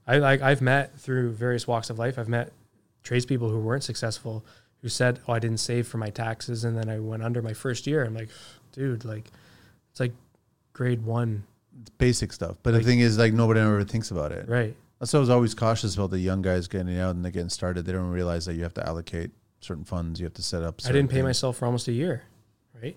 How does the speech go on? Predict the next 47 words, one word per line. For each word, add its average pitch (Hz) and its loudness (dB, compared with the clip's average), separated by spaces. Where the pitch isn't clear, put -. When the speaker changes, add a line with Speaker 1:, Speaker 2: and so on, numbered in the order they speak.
Speaker 2:
'Cause 113 2
you 104 4
were 101 4
building 92 2
a 85 -4
business. 92 -2
Speaker 1:
Exactly. 127 0
Speaker 2:
Legitimately, 98 0
right? 87 0
So 123 2
you 131 2
Speaker 1:
Exactly. 95 2
Speaker 2:
realize 92 2
that 90 -4
there 92 -4
was 90 -2
expenses. 90 -6
Those 92 -2
were 92 -2
expenses. 92 -8
Speaker 1:
Mm-hmm. 117 -2
Speaker 2:
So - -6
you - 0
have 87 -4
to 98 -6
keep 87 -6
on 85 -2
factoring 92 -4
that, 92 -10
right? 104 0
Speaker 1:
Exactly. 110 -4
Speaker 2:
Are 123 2
you 143 8
guys, 156 8
like, 139 4
up - 0
there 123 8
is 110 0
there 127 8
more 120 10
of 110 6
an 107 6
interest 117 2
to 139 4
be 123 4
a 120 6
bricklayer? 135 2